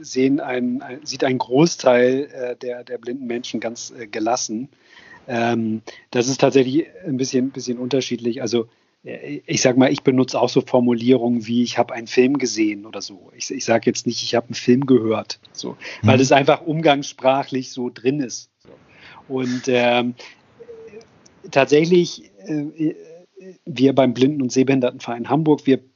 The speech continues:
Speaker 1: beraten ja auch ganz viel Neubetroffene, ja, also die,
Speaker 2: Mhm.
Speaker 1: die eben, ähm, relativ kurz erst blind oder sehbehindert sind. Und denen stoßen solche Formulierungen oft deutlich unangenehmer auf, weil die einfach sehr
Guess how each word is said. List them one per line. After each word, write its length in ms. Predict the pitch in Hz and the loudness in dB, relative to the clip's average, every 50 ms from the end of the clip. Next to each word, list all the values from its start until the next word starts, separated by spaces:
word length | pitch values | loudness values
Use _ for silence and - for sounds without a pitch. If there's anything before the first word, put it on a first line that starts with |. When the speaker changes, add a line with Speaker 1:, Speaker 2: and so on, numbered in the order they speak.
| _ | _
Speaker 1:
beraten 460 | - 127 104 117 120 131 147 123 151 135 | -4 -2 2 4 4 4 4 2 -2 -4
ja 160 | 127 127 127 | -4 -4 -6
auch 160 | 127 - _ | -8 -12 _
ganz 300 | - 117 120 127 123 - | -10 -8 -8 -8 -10 -14
viel 540 | - - - 127 127 127 127 127 127 127 - _ _ _ _ _ _ | -16 -12 -6 -2 0 2 2 2 0 -2 -4 _ _ _ _ _ _
Neubetroffene, 1000 | 127 127 135 135 139 143 151 151 139 - - - 120 107 - - 107 95 95 98 - _ _ - | -2 2 4 6 6 6 6 2 0 -4 -4 -6 -6 -6 -6 -6 -10 -14 -14 -16 -20 _ _ -20
ja, 200 | 120 120 135 - | -16 -14 -14 -12
also 240 | - 135 113 120 123 | -10 -4 -2 -2 -2
die, 300 | 104 117 123 123 123 113 | -2 0 2 2 4 4
Speaker 2:
Mhm. 300 | 113 110 110 113 123 127 127 - - - | 4 6 4 4 2 0 -4 -8 -6 -2
Speaker 1:
die 160 | 123 123 123 | 0 2 2
eben, 340 | 120 117 120 117 123 135 147 | 2 2 2 -2 -4 -4 -4
ähm, 440 | 143 120 113 113 113 117 110 113 113 | -6 -6 -6 -4 -6 -6 -6 -8 -2
relativ 580 | 104 117 117 120 117 117 - 123 117 - - | 2 4 4 4 4 2 0 -4 -6 -6 -10
kurz 400 | - - - 139 139 139 - - | -6 2 4 4 4 4 0 -6
erst 280 | 143 127 113 113 - - | -8 -6 -6 -6 -6 -4
blind 260 | 117 117 113 117 123 | -2 -2 -2 -2 -4
oder 160 | 123 107 107 | -8 -8 -8
sehbehindert 520 | 101 104 113 110 113 113 104 110 113 107 - | -6 -4 -4 -2 -2 -4 -4 -4 -4 -4 -2
sind. 280 | - 123 127 135 135 - - - - - - - _ _ _ _ _ _ - | 0 2 2 2 0 -4 -12 -20 -20 -20 -20 -20 _ _ _ _ _ _ -8
Und 560 | - 107 110 110 113 117 117 117 110 104 - | -6 -4 -2 0 0 2 0 0 0 2 4
denen 260 | 123 131 143 147 147 | 6 6 6 6 4
stoßen 480 | - - - 139 131 135 139 - 131 117 | 2 2 4 4 4 4 4 2 2 4
solche 220 | 131 127 127 127 | 4 4 4 2
Formulierungen 800 | - - 127 123 123 120 120 131 127 123 123 120 120 123 139 - - _ | 0 0 0 2 2 2 2 2 2 2 0 -2 -2 -4 -6 -8 -8 _
oft 340 | - 127 127 127 - - - _ - | 2 2 2 2 2 -4 -18 _ -4
deutlich 580 | 135 120 123 127 123 - 120 117 113 - - | 0 2 2 2 2 -2 -6 -8 -10 -10 -8
unangenehmer 720 | - 139 139 143 135 123 113 101 104 101 95 95 101 104 - | -4 0 2 2 2 0 -2 -6 -6 -8 -8 -10 -12 -12 -14
auf, 320 | 107 104 104 104 - - | -14 -14 -14 -16 -12 -6
weil 120 | 117 110 104 | -6 -4 -2
die 180 | 107 123 135 | 0 0 2
einfach 260 | 123 120 110 120 120 | 2 2 2 2 2
sehr 500 | 104 107 104 113 117 120 123 127 127 - | 2 2 2 4 6 6 6 6 4 2